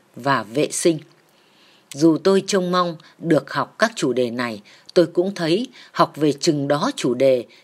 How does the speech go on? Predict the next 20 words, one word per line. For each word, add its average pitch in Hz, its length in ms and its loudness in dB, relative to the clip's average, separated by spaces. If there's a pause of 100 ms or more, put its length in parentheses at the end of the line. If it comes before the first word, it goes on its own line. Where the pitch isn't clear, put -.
trong 170 220 0
một 127 160 -4
thời 120 180 -4
gian 139 320 -4
ngắn 170 220 -6
như 170 200 -2
vậy 127 180 2 (160)
thật - 140 -10 (180)
quá 147 220 -4
sức. 254 280 -6 (720)
Nhưng 190 200 2
dù 143 200 -4
sao, 165 360 -2 (340)
ở 139 140 -2
đây 165 240 4
học - 260 -8
miễn 160 280 -2
phí 170 400 -2 (360)
và 147 200 2
tôi 190 220 2